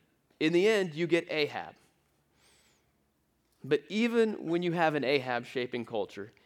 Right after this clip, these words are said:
even when there's evidence of godlessness all around, we see God is not absent from the situation, is he? He sees the circumstance, he sees what's happening in Israel, and he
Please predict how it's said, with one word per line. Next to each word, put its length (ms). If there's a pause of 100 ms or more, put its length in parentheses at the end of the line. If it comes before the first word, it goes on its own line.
(140)
even 380
when 140
there's 200
evidence 500
of 240
godlessness 680
all 220
around, 400 (340)
we 120
see 200
God 380
is 140
not 280
absent 420
from 200
the 60
situation, 720
is 160
he? 160 (1000)
He 140
sees 340
the 100
circumstance, 880
he 140
sees 300
what's 160
happening 340
in 80
Israel, 400
and 140
he 180